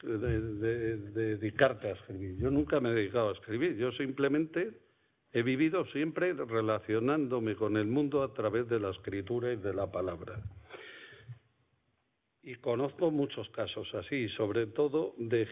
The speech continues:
gente que no se crió precisamente en un ambiente, en un ambiente culto, digamos, eh, que no tuvo posibilidades a su alrededor.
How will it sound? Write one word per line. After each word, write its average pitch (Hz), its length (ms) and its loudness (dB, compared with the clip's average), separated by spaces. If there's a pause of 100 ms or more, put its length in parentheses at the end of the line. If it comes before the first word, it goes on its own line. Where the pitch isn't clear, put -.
gente 160 640 0
que 123 220 2
no 135 320 2
se - 180 -2
crió 123 480 2
precisamente 110 840 0
en 104 100 2
un 113 200 2
ambiente, 107 1080 0 (280)
en 98 160 2
un 101 160 2
ambiente 92 640 0
culto, 143 520 0
digamos, 98 560 -2
eh, 98 320 -4
que 92 80 -2
no 98 160 0
tuvo 101 560 0 (320)
posibilidades 101 840 2
a 104 80 -4
su - 120 -6
alrededor. 104 420 2